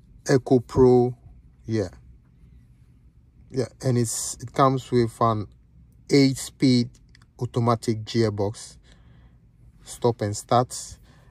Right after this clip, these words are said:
And as I said, this one comes with a two point zero twin turbocharged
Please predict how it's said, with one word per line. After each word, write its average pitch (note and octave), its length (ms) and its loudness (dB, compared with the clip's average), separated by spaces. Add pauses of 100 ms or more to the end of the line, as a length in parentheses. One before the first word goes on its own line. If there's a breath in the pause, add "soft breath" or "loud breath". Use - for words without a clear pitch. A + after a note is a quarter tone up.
(140 soft breath)
And A#2+ 160 -2
as B2+ 120 2
I A2 140 4
said, G#2+ 280 -2
this C3 240 0
one A#2+ 220 0
comes A#2 560 -4 (120)
with G#2 380 -10 (200)
a G#2+ 140 -6 (140)
two B2+ 340 -6
point G#2 300 -4
zero G#2+ 600 0 (1120)
twin A2 300 -6
turbocharged G2 640 -6